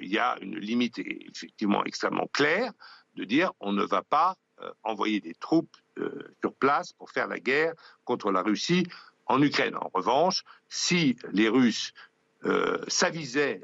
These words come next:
d'attaquer un pays membre de l'otan, par exemple un des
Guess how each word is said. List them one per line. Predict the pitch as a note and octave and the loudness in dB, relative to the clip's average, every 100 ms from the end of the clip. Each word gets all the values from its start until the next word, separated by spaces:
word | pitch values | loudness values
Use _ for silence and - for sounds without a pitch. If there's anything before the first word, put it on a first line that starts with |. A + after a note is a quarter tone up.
| F2 | -6
d'attaquer | G#2+ A2+ A2+ - G2 | -6 -2 -4 -2 -4
un | F2+ | -2
pays | G#2+ G2 | 0 2
membre | A2 G#2+ | 2 0
de | E2+ | -2
l'otan, | E2 - F3 | -2 2 2
par | G#3 - | 2 -2
exemple | - - G#2 F2 | -2 0 0 -2
un | D#2 | -6
des | D#2+ - | -6 -8